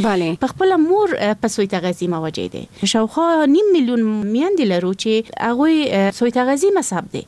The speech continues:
Speaker 2: ځکه چې هغوی نه پوهیږي چې کوم خوراک وکړي. یو استدي هغه مطالعې، اه، ښودلې ده چې په افغانستان کې موږ د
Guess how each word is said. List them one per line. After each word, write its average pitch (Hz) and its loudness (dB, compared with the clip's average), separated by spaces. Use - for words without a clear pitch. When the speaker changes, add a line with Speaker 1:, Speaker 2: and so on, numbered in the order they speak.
Speaker 2:
ځکه 285 0
چې 277 0
هغوی 294 2
نه 269 2
پوهیږي 233 0
چې 226 -4
کوم 359 0
خوراک 320 -2
وکړي. - -2
یو 277 2
استدي 339 2
هغه 339 2
مطالعې، 277 0
اه، 196 0
ښودلې 302 0
ده 247 2
چې 214 -6
په 208 -4
افغانستان 240 0
کې 349 0
موږ 320 4
د 240 2